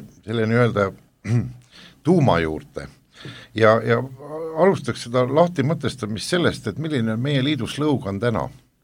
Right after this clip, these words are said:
või nii-öelda one sentence. Ja, ja see on, äh, professionaalne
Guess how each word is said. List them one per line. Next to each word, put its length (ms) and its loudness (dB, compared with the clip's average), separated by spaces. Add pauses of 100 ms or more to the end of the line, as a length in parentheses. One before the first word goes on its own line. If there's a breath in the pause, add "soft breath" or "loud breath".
(200)
või 140 -4
nii-öelda 380 4 (640)
one 180 6
sentence. 600 -4 (640 soft breath)
Ja, 340 4
ja 180 2
see 160 2
on, 260 4
äh, 260 2
professionaalne 760 2